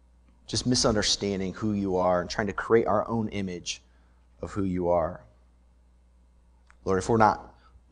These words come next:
worshiping the God of the Bible, we are worshiping a God of our own imagination. Thank you for Jesus. Lord, help us to keep our eyes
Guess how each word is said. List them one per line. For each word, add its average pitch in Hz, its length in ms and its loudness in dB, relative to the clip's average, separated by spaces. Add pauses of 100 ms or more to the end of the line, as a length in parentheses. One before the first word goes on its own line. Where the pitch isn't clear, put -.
worshiping 110 680 4 (760)
the 110 60 2
God 101 220 6
of 98 80 -2
the 90 80 -4
Bible, 92 400 0
we 92 160 -2
are 87 300 -2 (720)
worshiping 104 460 -2
a 98 60 -4
God 92 280 2
of 90 60 -2
our 87 140 0
own 92 360 -4 (500)
imagination. 87 800 -4 (2500)
Thank 110 180 2
you 120 60 2
for 113 100 0
Jesus. 95 640 -2 (100)
Lord, 101 180 4
help 131 220 6
us 127 160 -2
to 110 440 -2 (1300)
keep 135 240 0
our 117 160 10
eyes 101 400 6